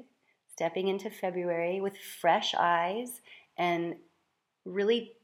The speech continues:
taking in and owning everything that you learned about yourself and your reliance or dependence on alcohol and what that has been and how that's not been your favorite, probably,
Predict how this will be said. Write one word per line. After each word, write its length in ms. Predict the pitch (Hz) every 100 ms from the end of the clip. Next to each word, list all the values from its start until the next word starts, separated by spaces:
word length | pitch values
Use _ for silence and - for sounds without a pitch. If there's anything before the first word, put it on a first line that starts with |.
| _
taking 460 | - 233 226 - 151
in 320 | 190 240 220
and 180 | 175 180 -
owning 480 | 190 233 214 190
everything 440 | 120 170 202 202 190
that 60 |
you 120 | 170 165
learned 500 | 151 165 214 370 294
about 300 | 202 175 156
yourself 580 | 175 - 156 160 226 - _ - _ -
and 320 | 175 180 160 - - 185
your 540 | 185 170 170 165 -
reliance 580 | 185 175 143 151 180 190
or 60 | 180
dependence 480 | 170 - 156 170 175
on 100 | 135
alcohol 360 | 165 190 180
and 80 | 175
what 160 | 170 -
that 140 | -
has 200 | 170 160 -
been 320 | 165 160 220 277
and 120 | 196
how 340 | 175 160 165 - - _ 165
that's 280 | 165 - - _ _ _ 254
not 360 | 165 143 175 -
been 180 | 202 202
your 100 | 208
favorite, 640 | 170 190 196 233 254 - _ - _ -
probably, 920 | 226 220 247 277 302 311 - -